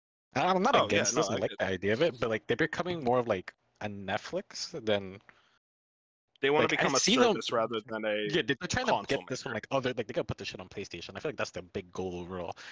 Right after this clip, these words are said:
Speaker 1: And they just, they just wanna be everywhere. But yeah, that's
Speaker 2: Yeah, of course.
Speaker 1: mainly what it is.
Speaker 2: They wanna be on every possible device, screen, T V,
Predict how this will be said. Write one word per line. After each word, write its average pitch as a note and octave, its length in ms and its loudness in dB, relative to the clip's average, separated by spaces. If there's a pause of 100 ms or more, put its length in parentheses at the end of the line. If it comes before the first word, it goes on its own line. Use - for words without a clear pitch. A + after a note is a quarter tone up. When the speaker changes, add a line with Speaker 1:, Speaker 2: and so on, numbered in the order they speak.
(220)
Speaker 1:
And A2+ 80 -4
they A#2+ 40 2
just, C#3 140 2
they G#2+ 80 0
just B2+ 160 2
wanna F#2 120 -2
be E2 140 -4
everywhere. D#2+ 340 -4 (520)
But B2 140 4
yeah, F#2 200 2 (120)
that's G#2+ 200 0
Speaker 2:
Yeah, G2+ 140 0
of - 80 -12
course. E2+ 160 -8
Speaker 1:
mainly F2 200 -4
what E2 100 -2
it E2+ 100 -2
is. - 240 -6 (1120)
Speaker 2:
They B2+ 100 0
wanna C#3 220 2
be C#3 200 2
on A#2+ 300 2
every B2 340 -2 (160)
possible A#2+ 460 0
device, A#2 480 0
screen, A2+ 800 -4
T A#2 320 -6
V, A2+ 340 -6